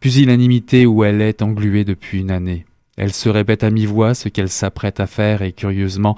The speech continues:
elle en déduit qu'en se sauvant de chez elle, le marché sera ajourné, même provisoirement, du moins le croit-elle. Celui que l'armée, la guerre et l'État risquent de lui imposer sous peu, voire cette nuit même. Ce marché arbitraire qui l'oblige, elle,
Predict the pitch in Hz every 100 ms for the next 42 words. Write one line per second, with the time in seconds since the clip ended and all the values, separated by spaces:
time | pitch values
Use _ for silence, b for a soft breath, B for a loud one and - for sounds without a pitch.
0 | B B 120 110 123 123 120 131 135 123
1 | - 117 - 123 120 120 113 110 117 107
2 | 110 107 117 104 95 98 98 - 104 98
3 | 98 95 98 98 98 95 95 101 - B
4 | 107 107 113 110 104 - 104 101 104 98
5 | 95 95 98 98 92 92 90 87 85 -
6 | - 82 - 87 82 80 87 _ _ B
7 | B B 143 139 151 151 - 131 123 127
8 | 139 120 110 104 104 113 117 120 117 110
9 | 113 117 113 113 107 120 - 107 107 110
10 | 113 104 - 101 104 - 107 101 104 98
11 | B 113 101 107 101 101 95 - 95 -
12 | 95 98 101 98 - 95 98 92 87 87
13 | 85 B B - 127 123 131 - 147 151
14 | 139 127 117 - - 117 117 113 - 110
15 | 110 101 107 101 - 117 107 104